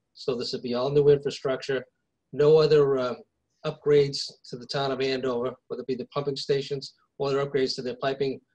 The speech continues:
and, uh, capacity to treat the sewer-, sewage and pump it through, um, an upgrade,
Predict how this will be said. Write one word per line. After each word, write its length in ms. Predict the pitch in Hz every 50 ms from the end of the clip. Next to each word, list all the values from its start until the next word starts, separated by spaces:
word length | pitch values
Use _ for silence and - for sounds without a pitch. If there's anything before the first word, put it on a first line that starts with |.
| _ _ _ _ -
and, 220 | - 117 117 117 117
uh, 60 | 113 -
capacity 560 | - 120 - 143 139 135 131 - 135 131 120
to 200 | - 123 113 110 - _ _ _ _ _ _ _ _ _ _ _ _ _
treat 160 | - 160 147 -
the 60 | 135
sewer-, 300 | - - 143 135 143 147
sewage 380 | 143 - 147 135 135 131 117
and 120 | 123 113 -
pump 180 | - 135 131 123
it 60 | 117
through, 420 | - - - 156 151 143 139 139 139 _ _ _ _ _ _ _ _ _ _ - -
um, 340 | 117 117 113 113 110 - - _ _ _ _ _ _ -
an 120 | 143 135
upgrade, 500 | 139 147 147 - - 123 117 117 117 117